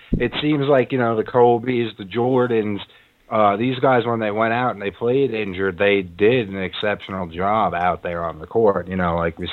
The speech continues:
we talked about Amari struggling. What I was trying to say was, is it something that Kobe and Jordan have mentally that they could just say to themselves, "Forget the pain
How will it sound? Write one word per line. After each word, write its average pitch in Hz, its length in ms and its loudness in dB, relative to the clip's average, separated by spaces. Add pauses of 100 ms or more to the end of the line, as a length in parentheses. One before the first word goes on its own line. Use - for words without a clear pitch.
(100)
we 90 100 -8
talked 95 320 2
about 90 260 0
Amari 92 540 2
struggling. 92 640 0 (640)
What 104 160 4
I 98 100 6
was 95 160 2
trying 110 400 2
to 87 140 -4
say 131 240 2
was, 92 360 0 (280)
is 107 200 -2
it 107 280 0
something 110 540 -2
that 95 400 -4
Kobe 98 840 0 (420)
and 90 560 0
Jordan 101 500 6
have 95 380 0 (220)
mentally 120 960 0
that 101 200 -2
they 104 160 0
could 92 180 -8
just 98 240 -6
say 104 220 4
to 104 100 0
themselves, 98 640 -2 (500)
"Forget 107 380 0
the 104 60 0
pain 113 560 -4